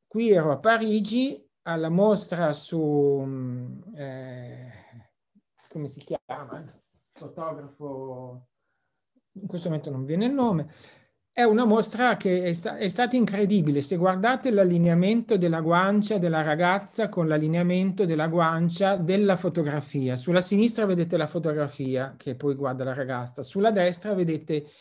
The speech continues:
come io ho notato questa cosa. È uguale, è la stessa cosa di prima.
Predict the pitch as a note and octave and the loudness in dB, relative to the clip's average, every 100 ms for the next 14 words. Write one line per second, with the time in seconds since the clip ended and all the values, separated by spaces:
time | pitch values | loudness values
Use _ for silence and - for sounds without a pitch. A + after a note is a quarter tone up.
0 | _ - G#3 G#3 A3 A3 A#3+ A#3 F3 F3 | _ 4 6 6 4 4 4 4 4 2
1 | F3 D3+ F#3 E3+ D3+ C#3+ D3 C3+ D3 A#2+ | -2 -2 -4 -4 -4 -4 -8 -6 -6 -6
2 | B2+ B2 C3 - _ _ _ G3+ G#3 A#3+ | -6 -8 -10 -16 _ _ _ 0 4 4
3 | C4+ B3 G3+ G3 A3+ G#3 G#3 A3+ G#3+ F#3+ | 4 2 2 0 -2 -4 0 2 2 0
4 | F3+ E3+ D#3+ C3 B2 B2+ | -2 -4 -6 -4 -4 -6